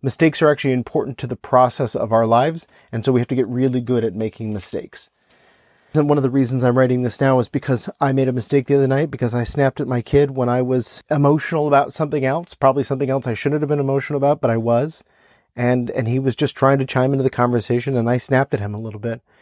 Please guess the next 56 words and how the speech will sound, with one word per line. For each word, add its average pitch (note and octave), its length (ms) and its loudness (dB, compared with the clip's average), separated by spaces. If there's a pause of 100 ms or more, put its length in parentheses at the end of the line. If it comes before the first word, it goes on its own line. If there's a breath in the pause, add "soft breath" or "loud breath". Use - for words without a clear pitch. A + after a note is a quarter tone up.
(140 soft breath)
And B2 180 -6
he C#3+ 220 2
went C3+ 220 2
to C3+ 60 0
bed, B2 260 4
and A2 100 0
I A2+ 80 -2
still A#2+ 260 0
hadn't B2 260 0
kind B2+ 140 -2
of A#2+ 120 -8
come C3 200 -2
down A#2+ 280 0
from B2+ 160 -4
the A#2 80 -2
day. A#2+ 340 -2 (400 soft breath)
And, C3+ 340 -2
and B2 160 -2
I B2+ 60 6
didn't C3+ 180 4
sleep C#3+ 220 0
great C#3+ 280 2
that C3 180 0
night C#3+ 300 -2
because C3 400 -2 (280 soft breath)
I D#3+ 180 4
felt D3+ 300 0
so F3+ 400 -2
bad C#3+ 320 0
about A#2+ 320 -2
what B2+ 220 -2
I B2+ 140 -4
had A#2+ 260 -6
done A2 320 -4
and G#2+ 100 -6
the A2 60 -8
way B2 200 -4
that A#2 140 -4
I'd A2+ 140 -6
reacted A2+ 480 -8
to G2+ 60 -14
him. A2+ 340 -18 (300 soft breath)
And C#3 140 0
even F3 260 2
though D#3 180 2
I C#3 100 -2
said C#3+ 300 2
I B2 120 2
was A#2 160 -6
sorry, A2 580 -2 (680 soft breath)
I D#3+ 260 4
wasn't D3+ 400 0
in B2+ 100 -4
the A2+ 80 -6
place D3+ 540 -4
yet A2 220 -6